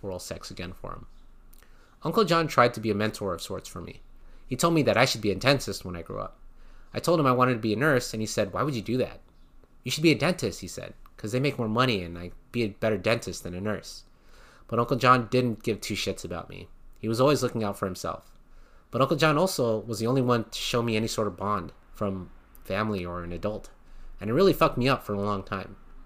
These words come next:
He soon went back home the next week, but it left me in shambles. It made me treat Janine with more disdain, and she broke up with me weeks later after I became more cold and isolated myself from her.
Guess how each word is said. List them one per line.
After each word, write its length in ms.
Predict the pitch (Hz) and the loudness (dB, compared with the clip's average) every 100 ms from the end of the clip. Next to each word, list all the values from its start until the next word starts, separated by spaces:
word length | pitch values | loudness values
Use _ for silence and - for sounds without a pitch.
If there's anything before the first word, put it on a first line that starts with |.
| - - | -20 -10
He 120 | - | -2
soon 340 | 127 - 202 175 | 0 4 6 6
went 240 | 127 - | 2 2
back 240 | 113 104 - | 0 0 0
home 220 | 127 120 | 0 0
the 60 | |
next 260 | 98 92 - | -2 -4 -8
week, 200 | 87 - - - | -10 -10 -20 -10
but 120 | 104 | -2
it 40 | 107 | 4
left 200 | 147 156 | 4 4
me 120 | 123 | 0
in 80 | 104 | 0
shambles. 560 | 110 95 85 - - - - - - - - - | -2 -4 -6 -10 -16 -14 -14 -14 -16 -16 -16 -4
It 60 | |
made 160 | 127 190 | 2 4
me 80 | 190 | 4
treat 220 | 165 143 | 2 2
Janine 260 | 120 120 113 | 2 2 0
with 160 | 107 | 0
more 120 | 107 | 0
disdain, 520 | 113 - 104 95 110 110 | 0 -2 -2 -2 -4 -4
and 180 | 110 | -2
she 80 | - | 0
broke 240 | 131 139 160 | 6 6 6
up 160 | 175 | 2
with 140 | - 113 | 0 0
me 120 | 107 | 0
weeks 300 | 113 - - | 0 0 2
later 240 | 123 104 | 4 4
after 200 | 101 - | 2 4
I 80 | 110 | 4
became 300 | 110 - 113 | 4 2 2
more 120 | 107 | 0
cold 320 | 98 147 135 107 | 0 2 4 4
and 140 | - | 0
isolated 380 | 120 120 117 104 | 0 2 2 2
myself 380 | 98 - 127 - | 0 2 0 0
from 100 | 90 | -4
her. 140 | 85 | -8